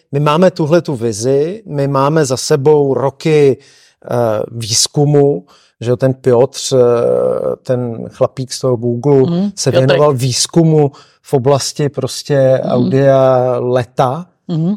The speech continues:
Speaker 1: A oni říkali, „My myslíme, že to je možný, tohle je, proč si to myslíme a my na tom chceme pracovat a věříme tomu, že ta příležitost je obrovská.“
Speaker 2: A to byl ten podle vás clear thinking, jo? Že ukázali
Speaker 1: Ano.
Speaker 2: takovej
Speaker 1: Ano,
Speaker 2: ten
Speaker 1: ano,
Speaker 2: jako,
Speaker 1: ano.
Speaker 2: jo, ten myšlenkový vlak, že se prostě
Speaker 1: Oni
Speaker 2: pohybujou.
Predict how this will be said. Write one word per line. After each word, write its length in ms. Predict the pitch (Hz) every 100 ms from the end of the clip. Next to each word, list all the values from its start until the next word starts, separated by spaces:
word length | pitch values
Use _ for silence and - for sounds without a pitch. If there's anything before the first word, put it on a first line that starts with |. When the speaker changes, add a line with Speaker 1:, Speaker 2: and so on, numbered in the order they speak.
| -
Speaker 1:
A 60 |
oni 160 | 127 143
říkali, 300 | 143 143 160
„My 120 | 156
myslíme, 360 | 156 - 160 156
že 100 | 147
to 60 |
je 60 | 160
možný, 580 | 165 147 139 156 165 180
tohle 360 | 156 131 147
je, 80 | 143
proč 280 | - 143 135
si 160 | - 147
to 120 | 143
myslíme 720 | 135 - 139 139 147 147 180 - - - -
a 80 | 123
my 100 | 135
na 100 | 139
tom 280 | 156 147 - -
chceme 360 | - - 147 147
pracovat 640 | 135 117 - 147 147 143
a 40 | 143
věříme 420 | 139 123 143 143
tomu, 220 | 135 135
že 100 | 127
ta 100 | 131
příležitost 600 | 131 - 127 123 127 -
je 100 | 131
obrovská.“ 640 | 127 117 120 - - - - - - - -
Speaker 2:
A 100 | 170
to 140 | 180
byl 240 | 175 185 180
ten 280 | 180 185 175
podle 280 | 160 175
vás 440 | 180 175 180 175 - -
clear 320 | - 175 170 175
thinking, 500 | 165 151 139 139 _ -
jo? 160 | 175 196
Že 160 | 190
ukázali 540 | 160 175 175 170 175 175
Speaker 1:
Ano. 60 | 170
Speaker 2:
takovej 360 | 160 170 175
Speaker 1:
Ano, 80 | 156
Speaker 2:
ten 80 | 175
Speaker 1:
ano, 60 | 170
Speaker 2:
jako, 180 | 123 170
Speaker 1:
ano. 120 | 175 170
Speaker 2:
jo, 180 | 185
ten 180 | 190 180
myšlenkový 520 | 170 - 185 170 190
vlak, 380 | 151 165 220 220 -
že 180 | 160 170
se 140 | 185
prostě 320 | - 175 -
Speaker 1:
Oni 60 | 156
Speaker 2:
pohybujou. 420 | 165 190 240 214